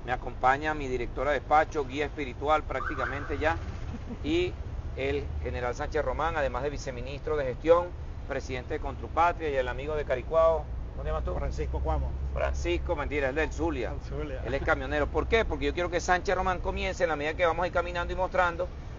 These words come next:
Speaker 1: cómo hemos aumentado en las últimas semanas,
Speaker 2: Sí.
Speaker 1: ¿verdad?, la flota de transporte, que es uno de los macroproblemas que detectamos ahorita, eh, evidenciado en la reunión con los directores ministeriales de Sánchez Román.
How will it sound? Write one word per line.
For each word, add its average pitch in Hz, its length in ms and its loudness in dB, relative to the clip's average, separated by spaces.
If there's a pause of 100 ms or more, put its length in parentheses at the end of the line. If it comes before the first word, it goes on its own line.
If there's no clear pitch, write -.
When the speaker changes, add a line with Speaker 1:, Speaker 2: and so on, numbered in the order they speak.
(140)
Speaker 1:
cómo 170 260 4
hemos 175 220 2
aumentado 180 760 8
en 170 80 -2
las 151 100 -2
últimas 175 540 0
semanas, 175 540 4 (420)
Speaker 2:
Sí. 127 100 -2
Speaker 1:
¿verdad?, 160 240 6
la 151 200 8
flota 180 520 6
de 180 120 2
transporte, 160 500 2
que 135 80 -4
es 143 60 -2
uno 185 160 0
de 196 60 4
los 175 140 6
macroproblemas 165 880 2 (400)
que 156 120 6
detectamos 160 600 4
ahorita, 190 480 4 (640)
eh, 143 720 2
evidenciado 151 640 2
en 180 80 0
la 175 60 2
reunión 147 260 -2
con 165 100 -2
los 165 100 0
directores 139 340 -2
ministeriales 143 400 -2
de 151 80 -4
Sánchez 151 180 0
Román. 165 320 6